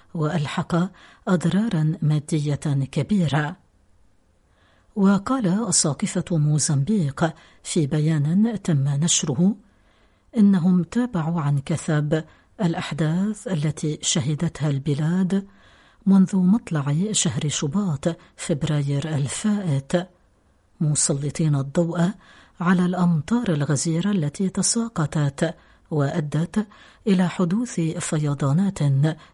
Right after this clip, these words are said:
جنوب البلاد، تاركة عائلات كثيرة بدون مأوى،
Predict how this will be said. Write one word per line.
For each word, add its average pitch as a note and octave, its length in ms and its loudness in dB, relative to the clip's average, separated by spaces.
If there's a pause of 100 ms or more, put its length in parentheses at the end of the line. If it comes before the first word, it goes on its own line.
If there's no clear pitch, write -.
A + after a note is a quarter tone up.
(100)
جنوب D3+ 440 2
البلاد، C#3+ 840 0 (600)
تاركة E3 800 0
عائلات D#3+ 580 -2
كثيرة F#3 800 0 (340)
بدون D3+ 560 2
مأوى، D#3 540 2